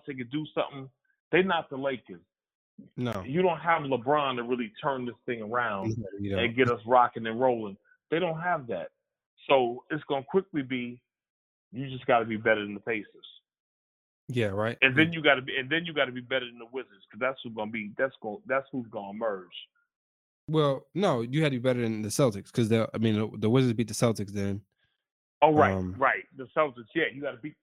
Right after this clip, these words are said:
Speaker 1: I'm sorry, you gotta beat Celtics, then go into, yeah, into that next one. So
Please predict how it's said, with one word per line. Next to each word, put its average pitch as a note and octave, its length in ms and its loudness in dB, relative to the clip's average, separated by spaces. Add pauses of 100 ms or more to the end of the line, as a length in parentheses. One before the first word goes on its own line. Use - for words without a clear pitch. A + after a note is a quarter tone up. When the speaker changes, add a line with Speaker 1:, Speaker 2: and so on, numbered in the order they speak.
Speaker 1:
I'm C#3 320 -8
sorry, G#2+ 300 -10
you B2 80 -12
gotta B2+ 100 -4
beat A#2 240 -12
Celtics, D3 320 -2 (100)
then C3+ 340 -8
go B2 380 -6
into, B2 380 -12
yeah, C3 300 2 (160)
into B2+ 200 -6
that B2 200 6
next D3+ 260 0 (100)
one. - 120 -20 (420)
So D3 260 -6